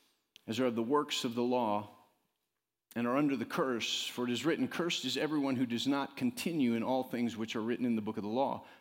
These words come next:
to do them.' But that no one is justified by the law in the sight of God is evident. "For the just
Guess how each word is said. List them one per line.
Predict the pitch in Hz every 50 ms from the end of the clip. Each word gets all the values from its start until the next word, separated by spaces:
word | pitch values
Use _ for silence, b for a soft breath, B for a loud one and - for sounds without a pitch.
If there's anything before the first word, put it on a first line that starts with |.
| B _
to | - - 131
do | 120 113 135 147 143 127
them.' | 101 120 104 95 90 90 90 - - _ _ _ _ _ _ _ _ _ _ _ _ _ _ _ _ _ _
But | - 123 135
that | 156 151
no | 185 220
one | 226 220 202
is | 175 147 -
justified | - 190 175 - - 156 - 170 160 143 139
by | 156 147
the | 135
law | 135 147 160 165 170 160 151
in | - 147 143
the | 135 131
sight | - - 156 151 143
of | 139 123
God | 143 151 147 151 143
is | 139 131 117
evident. | 165 170 160 147 120 113 107 95 - - - - - _ _ _ _ _ _ _ _ _ _ _ _ _ _ _ _ _ _
"For | - 160 151
the | 143 143
just | 120 - 151 196 190 196 180 - - - - -